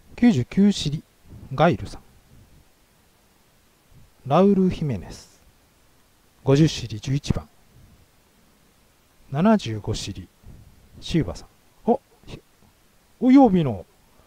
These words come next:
はい、クラックが。これはいいと思いますね。アップデートになってますから。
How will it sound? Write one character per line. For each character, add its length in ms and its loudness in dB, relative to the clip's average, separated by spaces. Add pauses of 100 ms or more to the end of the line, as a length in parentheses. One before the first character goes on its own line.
(200)
は 200 4
い、 120 -8 (460)
ク 80 -2
ラ 80 8
ッ 60 -2
ク 180 -10
が。 100 -12 (460)
こ 120 0
れ 40 8
は 160 8
い 40 6
い 40 -4
と 80 0
思 80 -2
い 60 -12
ま 80 -18
す 80 -20
ね。 240 -12 (580)
ア 80 2
ッ 40 4
プ 180 -2
デ 100 8
ー 20 4
ト 120 -4
に 60 -4
な 40 -8
っ 40 -12
て 100 -14
ま 80 -12
す 80 -18
か 100 -18
ら。 80 -20